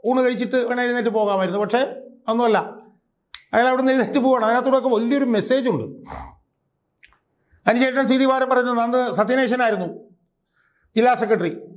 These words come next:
സത്യനേശനോട് പറഞ്ഞു, "സത്യനേശ, ഇത് ഭയങ്കര അപകടമാണ്, അതുകൊണ്ട് നാളെ നിങ്ങൾ നല്ല നെയ്മീനൊക്കെ മേടിച്ച് കൊടുക്കണം" എന്ന് സത്യനേശനോട് പറയുന്നു.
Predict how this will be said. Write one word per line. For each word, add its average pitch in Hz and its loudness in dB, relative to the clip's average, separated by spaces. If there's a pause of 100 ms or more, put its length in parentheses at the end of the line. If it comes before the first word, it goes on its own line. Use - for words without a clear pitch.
(340)
സത്യനേശനോട് 240 2
പറഞ്ഞു, 240 2
"സത്യനേശ, 247 0
ഇത് 240 0
ഭയങ്കര 240 0
അപകടമാണ്, 220 2 (460)
അതുകൊണ്ട് 220 0
നാളെ 233 2
നിങ്ങൾ 247 0 (680)
നല്ല 214 2
നെയ്മീനൊക്കെ 233 0
മേടിച്ച് 233 0
കൊടുക്കണം" 214 -2 (640)
എന്ന് 220 2
സത്യനേശനോട് 214 2
പറയുന്നു. 208 -2